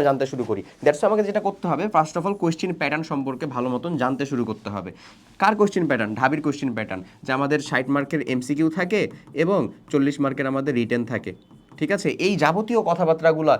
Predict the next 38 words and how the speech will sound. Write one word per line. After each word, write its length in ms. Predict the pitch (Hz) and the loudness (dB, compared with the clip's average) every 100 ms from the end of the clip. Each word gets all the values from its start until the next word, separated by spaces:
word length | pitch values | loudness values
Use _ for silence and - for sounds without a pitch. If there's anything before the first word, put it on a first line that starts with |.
| - - 165 | 0 -2 -2
রিপিটেডলি 420 | 190 247 240 240 208 | 0 0 2 0 4
তোমার 180 | 190 170 | 4 4
ভিতরে 200 | 175 170 | 0 -2
কোথায় 200 | 190 202 165 | -2 0 0
ঢুকিয়ে 220 | 160 160 | 0 4
দেওয়া 140 | 143 131 | 4 4
হবে 120 | 120 127 | 4 4
বলো 120 | 135 165 | 2 0
তো? 60 | 233 - - | -2 -6 -4
এই 60 | 143 | -2
যে 40 | 135 | 0
আমাদের 180 | 135 135 | -2 -4
শূন্য 160 | 156 151 139 | -2 -2 -2
থেকে 140 | 135 113 | -4 -4
ঢাবিয়ান, 340 | 120 123 151 233 - - 113 | -4 0 0 0 -4 -14 -4
যেটা 200 | 120 127 117 - - _ _ _ _ _ _ - 185 | 0 2 0 -4 -20 _ _ _ _ _ _ -6 2
এ 20 | 196 | 2
ইউনিট 300 | 185 175 170 - - | 4 0 0 -4 -4
কোর্স 200 | 135 151 135 | -2 0 -2
আছে, 120 | 123 208 | -4 0
সেইটার 300 | 160 151 139 | 0 2 0
ভিতরে 220 | 139 120 101 - | 0 -4 -6 -6
পঁচিশটা 440 | 139 151 - 180 247 - 165 | -4 -6 -4 -2 -2 -2 -4
এইচএসসি 300 | 170 175 202 170 | -4 -4 -4 -4
এবং 80 | 151 | -2
অ্যাডমিশন 340 | 127 135 135 120 | -4 -4 -6 -8
স্ট্যান্ডার্ড 300 | 117 113 110 - | -6 -4 -4 -4
ক্লাস, 160 | - - | -12 -2
পঁচিশটা 380 | 254 233 202 147 117 | -2 -2 0 2 2
ভাই, 100 | 110 | 0
খুব 100 | 208 196 143 | -2 -2 -4
কম, 120 | 117 147 | -2 2
বলেই 180 | 196 139 | 2 2
দিলাম, 140 | 110 113 | -2 -4
পঁচিশটা। 380 | 185 170 - 110 - - - | -6 -8 -6 -8 -8 -18 -6
ফিজিক্স, 260 | 160 190 - | -4 -4 -2
কেমিস্ট্রি, 320 | 165 160 196 156 | -2 0 -2 2
ম্যাথ, 180 | 147 | 2